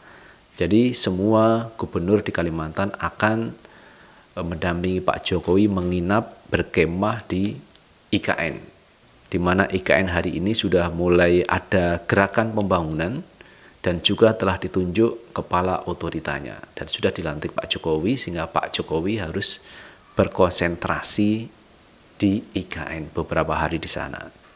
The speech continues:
Dan ini merupakan bentuk perhatian Pak Jokowi kepada program I K N tersebut, karena I K N ini memerlukan biaya yang cukup besar, teman-teman.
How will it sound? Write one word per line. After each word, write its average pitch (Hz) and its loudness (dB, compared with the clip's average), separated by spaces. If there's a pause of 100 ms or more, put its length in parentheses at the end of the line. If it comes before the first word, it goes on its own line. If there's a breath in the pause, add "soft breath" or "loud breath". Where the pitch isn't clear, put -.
(180)
Dan 98 4
ini 117 2 (120)
merupakan 107 6
bentuk 95 4
perhatian 101 0
Pak - -4
Jokowi 101 0
kepada 92 0 (680 loud breath)
program 113 4 (300)
I 95 -4
K - -4
N 82 -4
tersebut, - -10
karena 175 -4
I - -8
K - -2
N 87 -4
ini 113 -4 (600 loud breath)
memerlukan 98 0 (100)
biaya 90 2
yang 87 -4
cukup 85 -2
besar, 85 2
teman-teman. 78 -10